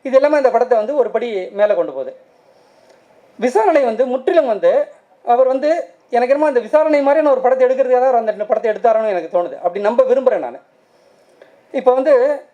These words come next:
<clears throat> இந்த மத்த ரெண்டு படத்துலயும் பாத்தீங்கன்னா, ஒரு இயக்குனரா தன்னை நிலைநிறுத்திக்கிறதுக்காக ஒரு ஹீரோ, ஒரு வில்லன், ஒரு ஏற்கனவே வந்து நிலை பெற்ற, பெயர் பெற்ற ஒரு ஹீரோ, அப்புறம் வந்து அந்த படத்துக்கான ஒரு புரோட்டகானிஸ்ட், ஆன்டகானிஸ்ட், அந்த மாதிரியான விஷயங்கள், சிக்கல், காதல், பாட்டு,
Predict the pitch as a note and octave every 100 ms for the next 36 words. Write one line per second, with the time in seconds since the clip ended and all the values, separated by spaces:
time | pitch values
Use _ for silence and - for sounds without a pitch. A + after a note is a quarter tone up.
0 | - - F3 F#3 A#3+ A#3+ A3+ C4+ C4+ E4+
1 | D#4+ D4 D4 A#3+ G3 F3 F#3 C#4+ - _
2 | _ _ _ _ A#3+ B3 A#3 A3+ A3 G#3+
3 | A3+ D4+ C#4+ C#4 C#4 C4+ A#3 A3 A#3 B3+
4 | A#3+ A3+ G3+ F#3 F#3+ F3+ F#3 G#3 G3+ G3
5 | F#3+ F#3+ A#3+ G3+ G3+ G3+ - G#3 G3 G#3+
6 | G3+ F#3 G3 _ _ _ _ A#3 A3 G#3+
7 | - F3 A#3+ C#4 D4 D4+ D#4 C4+ C#4+ B3
8 | C4+ D4 C4 B3+ F#3 - - C4 C4 -
9 | C4 A3 F3+ G#3 F#3 F#3 - _ _ _
10 | _ _ _ - A#3 B3 C4 C4 A#3+ A3
11 | A#3+ B3+ A3+ A3 G#3 G3 G#3+ A3+ G3+ G3
12 | G#3+ G#3 G#3+ F#3 F#3 F3+ G#3+ G#3 G3+ F#3+
13 | F3+ G3 F3+ F3 - - F#3 F3+ G3+ G#3
14 | F3+ F#3+ F#3+ G3+ G#3 - F3